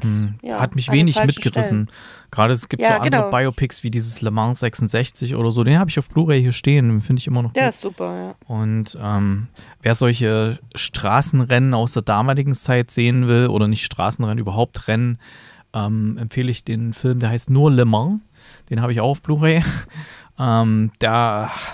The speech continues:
Speaker 1: war wirklich zur damaligen Zeit, wie sie den gedreht haben, Wahnsinn. Also da wirklich mit Filmkameras auf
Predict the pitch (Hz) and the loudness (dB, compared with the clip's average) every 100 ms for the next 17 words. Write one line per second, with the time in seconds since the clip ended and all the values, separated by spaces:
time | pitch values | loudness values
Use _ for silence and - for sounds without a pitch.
0 | - - 120 127 135 127 - - - 127 | -12 -2 0 2 0 -2 -4 -10 -6 0
1 | 117 131 127 123 117 - 123 123 127 117 | 2 2 4 2 2 2 2 2 0 0
2 | 117 117 117 - 127 127 123 113 110 107 | 2 2 0 0 0 2 2 2 -2 -4
3 | - 101 101 101 95 98 98 101 98 98 | 0 0 2 0 -2 -4 -4 -4 -2 -2
4 | 98 95 117 - 107 - - - - - | -2 -4 -6 -4 -4 -4 -18 -20 -20 -20
5 | - - _ _ - - 131 135 135 117 | -20 -20 _ _ -6 2 2 2 2 0
6 | 110 110 107 113 - - - 107 143 151 | 2 2 2 0 -6 -10 -2 2 4 2
7 | - - | -4 -20